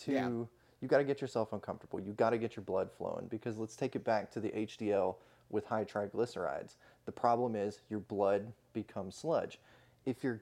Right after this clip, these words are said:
Speaker 1: getting it moving, that H D L can get to where it needs to go quicker. Now,
Speaker 2: Mm-hmm.
Speaker 1: with cardiovascular disease, that's where the high triglycerides and high blood pressure and things like that become a risk factor, because if you already have that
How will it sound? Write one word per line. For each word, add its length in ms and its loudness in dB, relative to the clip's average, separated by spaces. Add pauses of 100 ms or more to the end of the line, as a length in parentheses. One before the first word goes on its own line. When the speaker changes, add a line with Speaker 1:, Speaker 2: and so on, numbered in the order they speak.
Speaker 1:
getting 280 2
it 140 -2
moving, 580 0
that 240 2
H 260 -2
D 160 0
L 160 4
can 420 -2
get 200 6
to 100 -4
where 220 4
it 180 -8
needs 300 -6
to 100 -6
go 240 -2
quicker. 480 -6 (460)
Now, 340 4
Speaker 2:
Mm-hmm. 100 -10 (880)
Speaker 1:
with 200 2
cardiovascular 840 6
disease, 500 2 (560)
that's 380 4
where 600 2 (260)
the 100 -4
high 200 2
triglycerides 880 0
and 80 -8
high 160 -4
blood 320 2
pressure 380 -4
and 160 -6
things 300 -6
like 260 -2
that 300 -4
become 460 0
a 60 2
risk 340 -2
factor, 360 -2
because 260 -2
if 120 -8
you 160 -4
already 460 6
have 440 0
that 240 0